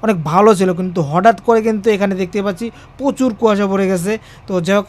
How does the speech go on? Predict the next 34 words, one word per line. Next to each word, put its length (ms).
ওদিকে 200
দেখতে 220
পাচ্ছি 180
রোডে 240
কিন্তু 240
ভালোই 360
গাড়ি 180
যাচ্ছে। 360
আমাদের 440
বিরতি 400
এখানে 240
শেষ, 360
আমাদের 260
গাড়িটা 300
যাবে 440
এই 220
ফুড 220
ভিলেজ 280
থেকে 420
রংপুর। 540
এটা 120
ঢাকা 260
থেকে 160
আসতেছে 360
নাবিল, 380
দেখতে 280
পাচ্ছেন। 380
ওকে, 200
আমরা 300
আস্তে 220
আস্তে 200
গাড়িটা 260
তুলতেছি 400
রোডে। 320